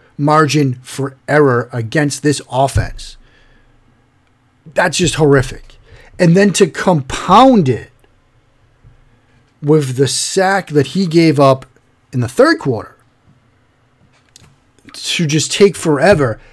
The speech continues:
have the mental clock just hit the snooze button seventeen different ways on the same snap, and then give up the sack fumble. They had two different occasions where they're inside the red zone on,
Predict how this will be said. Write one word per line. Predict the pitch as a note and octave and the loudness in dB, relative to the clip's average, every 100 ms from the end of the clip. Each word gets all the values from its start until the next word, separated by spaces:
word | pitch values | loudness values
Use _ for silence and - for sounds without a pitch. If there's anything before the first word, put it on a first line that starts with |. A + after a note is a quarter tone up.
| - | -6
have | D3+ D3 | -2 -2
the | D3+ | -2
mental | D3 E3 G3 F#3 D#3+ | -2 -2 -2 -2 -4
clock | - E3 D3 B2+ - _ | -4 -2 -2 -4 -14 _
just | C3 D#3+ - | -8 -6 0
hit | - | 0
the | - | 2
snooze | - - G#3+ G3+ | -2 2 2 2
button | F3+ C3+ C3+ A#2+ - | 0 0 -4 -8 -10
seventeen | - - - A#3 G#3+ F3+ A3+ G#3+ | -6 -4 2 4 4 2 4 4
different | D#3+ G3+ F#3 C3 | 6 4 2 -2
ways | D3 G3 C4 C#3+ A#2 B2+ - - - | 0 0 2 -2 -2 -10 -14 -18 -8
on | E3 | -4
the | D#3 | -2
same | - G3+ F3 | 0 0 0
snap, | - G#3+ A3 F#3 E3 - _ _ _ _ | -4 -4 -2 -2 -4 -12 _ _ _ _
and | D#3+ E3 | -2 -2
then | D3 | 0
give | D#3+ | 0
up | E3+ | -2
the | C#3 | -4
sack | - E3+ - | 0 0 0
fumble. | F3 D3+ A2+ - _ _ _ _ _ | -2 -2 -6 -12 _ _ _ _ _
They | D3+ F3+ | -2 0
had | E3 C#3+ B2+ | 2 0 -2
two | - A#3 C4+ | -2 2 4
different | G#3 A3+ G#3 | 4 2 2
occasions | F3 E3+ D#3 C3+ C#3 A#2 | -2 0 0 0 -2 -4
where | |
they're | A2+ A2+ | -6 -6
inside | - G3 F#3 F3 | -2 -2 2 0
the | D3+ | 2
red | C#3 A#2+ | 0 0
zone | B2 A2 | -4 -6
on, | G#2 | -8